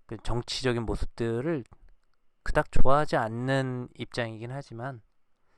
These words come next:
어, 이번에 허위사실 공표, 공표가 무죄가 난 거는 상당히 문제가 있다고 보여집니다.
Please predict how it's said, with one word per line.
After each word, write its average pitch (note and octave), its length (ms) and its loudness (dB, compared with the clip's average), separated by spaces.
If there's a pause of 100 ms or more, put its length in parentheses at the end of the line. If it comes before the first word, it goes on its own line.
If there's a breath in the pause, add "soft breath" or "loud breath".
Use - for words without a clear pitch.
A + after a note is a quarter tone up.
(1040)
어, G2 520 -12 (1800 loud breath)
이번에 F3+ 440 -4
허위사실 F#3+ 680 -8
공표, D3+ 920 -6 (340)
공표가 C3+ 680 -4
무죄가 C3+ 340 -8
난 B2 280 -14
거는 A2+ 520 -12
상당히 F#3+ 400 -8
문제가 A#2 400 -14 (120)
있다고 D#3 380 -8 (280)
보여집니다. G#2 580 -8